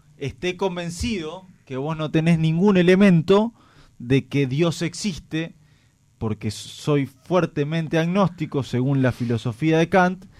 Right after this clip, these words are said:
y yo te llevo a ubicar esa creencia religiosa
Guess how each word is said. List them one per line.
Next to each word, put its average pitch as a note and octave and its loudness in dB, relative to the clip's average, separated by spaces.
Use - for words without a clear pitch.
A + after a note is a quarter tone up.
y D3+ -6
yo F#3+ -2
te D#3+ -4
llevo D#3 -2
a C3 2
ubicar C3 2
esa B2+ -4
creencia C#3 -2
religiosa F3 -4